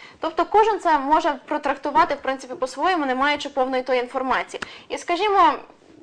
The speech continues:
ну, хіромант подивиться на руку, каже: «Ну, тут в мене кінець життя, тут в мене таке-то має бути, таке-то відбутися». І на вашу думку, каже, це правильно звертати увагу на такі речі? І чи людина все ж таки є творцем свого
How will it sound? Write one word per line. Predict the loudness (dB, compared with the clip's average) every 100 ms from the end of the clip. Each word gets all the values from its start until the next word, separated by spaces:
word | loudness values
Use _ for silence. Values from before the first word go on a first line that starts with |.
| -4
ну, | -4 -4 -10
хіромант | -2 2 4 2 2
подивиться | 0 0 0 -2
на | 0
руку, | -2 2
каже: | 4 4
«Ну, | 4 0
тут | 0 0
в |
мене | 0 0
кінець | -2 -2 -2
життя, | -2 2 2
тут | 0 -2
в |
мене | -2 0
таке-то | -2 0 0
має | 0 -2
бути, | -2 -4
таке-то | -4 2 4 4 0
відбутися». | -6 -6 -6 -6 -10 -12 -20 -20 -14 -6
І | -4 -4 -10 _ -20 _ _ _ _ -6
на | 2 6
вашу | 6 4
думку, | 2 2 2 -2
каже, | 0 0 0
це | 0
правильно | 2 6 8 6 0
звертати | -2 -2 0 0 4
увагу | 2 2
на | -4
такі | -4 2
речі? | 6 6 4 -10 -12 -20
І | -12
чи | -6 -4
людина | -2 -2 0 0
все | 4 4
ж | 4 0
таки | -2
є | 0 -2
творцем | -2 -2 -2 -2
свого | 0 0